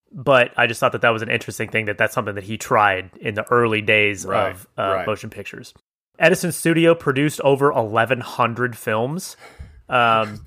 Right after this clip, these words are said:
Speaker 2: <laughs> Which is
Speaker 1: and
Speaker 2: a total of eleven hundred <laughs> minutes, to be fair.
Speaker 1: Oh, right, yeah, yeah, yeah.
Speaker 2: Right. <laughs>
Speaker 1: We're, we're not talking eleven hundred Lord of the Rings movies here.
Speaker 2: Yeah. <laughs>
Speaker 1: The, these movies are literally sometimes, like,
Speaker 2: Seconds, yeah.
Speaker 1: the oldest surviving film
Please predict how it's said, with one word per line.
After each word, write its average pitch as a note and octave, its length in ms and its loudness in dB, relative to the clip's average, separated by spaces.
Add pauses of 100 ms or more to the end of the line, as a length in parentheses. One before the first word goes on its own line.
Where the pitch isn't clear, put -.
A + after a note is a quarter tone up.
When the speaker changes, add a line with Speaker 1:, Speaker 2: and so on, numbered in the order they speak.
(140)
Speaker 2:
<laughs> - 180 -20
Which C3 280 2
is G#3+ 100 2
Speaker 1:
and C4 80 -2
Speaker 2:
a G3 80 0
total G3+ 340 4
of E3+ 60 0
eleven E3+ 320 0
hundred D3 420 -2 (160)
<laughs> C#3+ 160 -10
minutes, F3 420 -4 (100)
to G#3+ 80 -10
be D#3 100 -4
fair. - 460 -10 (540)
Speaker 1:
Oh, C#4+ 160 0
right, F#3+ 340 4
yeah, F#3+ 80 2
yeah, F#3+ 120 4
yeah. C#3+ 200 2
Speaker 2:
Right. A2 100 -4
<laughs> - 0 -
Speaker 1:
We're, G#3+ 140 2
we're G#3+ 120 0
not A3+ 160 2
talking F#3 480 0
eleven E3 360 2
hundred D3 680 0
Lord D#3 280 2
of C3+ 40 -2
the C3+ 60 0
Rings C#3+ 260 -2
movies A2 280 -8
here. A2 140 0
Speaker 2:
Yeah. C3+ 140 0 (200)
<laughs> - 80 -
Speaker 1:
The, F#3+ 440 -6
these F3 280 -2
movies G3 280 2
are D#3+ 140 6
literally D#3 480 2
sometimes, C#3+ 720 0
like, B2+ 400 -2
Speaker 2:
Seconds, - 640 -10
yeah. G#2 240 -10
Speaker 1:
the D#3+ 160 2
oldest G3+ 400 4
surviving E3+ 540 2
film B2+ 520 -2